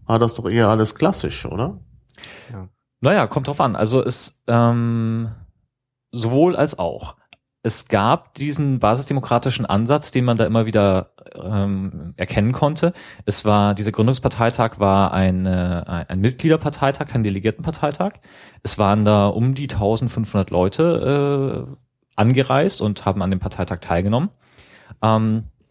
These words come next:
Speaker 3: das heißt, das ist schon mal nicht vergleichbar mit dem, was, äh, momentan bei etablierten Parteien stattfindet. Und, ähm, auf der anderen Seite gab es dann aber eben die Elemente, dass der Vorstand dann eine extrem starke Rolle eingenommen hat. Also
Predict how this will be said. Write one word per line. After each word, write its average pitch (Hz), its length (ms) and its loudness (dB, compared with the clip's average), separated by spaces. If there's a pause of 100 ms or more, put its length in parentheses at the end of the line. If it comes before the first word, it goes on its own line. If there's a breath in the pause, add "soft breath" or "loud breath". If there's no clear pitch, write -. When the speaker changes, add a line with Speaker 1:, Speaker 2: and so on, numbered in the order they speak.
(160)
Speaker 3:
das 120 100 -2
heißt, 117 160 0
das 117 120 0
ist 127 100 -2
schon 135 120 0
mal 127 80 4
nicht 127 140 -2
vergleichbar 135 360 2
mit 127 120 -4
dem, 127 140 -2
was, 120 260 -4
äh, 95 100 -6
momentan 120 420 -4
bei 117 200 0
etablierten 123 500 -8
Parteien 127 360 -8
stattfindet. - 460 -10 (680 loud breath)
Und, 117 520 2
ähm, 110 600 -2 (560 loud breath)
auf 120 140 -2
der 95 120 2
anderen 131 200 4
Seite 139 320 2
gab 117 220 2
es 135 100 -8
dann 131 140 0
aber 120 160 -2
eben 123 260 -2
die 117 140 -4
Elemente, 117 340 -2
dass 110 200 -2
der 107 120 2
Vorstand 113 800 0
dann 107 120 2
eine 104 120 0
extrem 104 400 0
starke 92 320 -2
Rolle 67 180 -4
eingenommen 62 380 -10
hat. 101 120 -12
Also 98 220 -2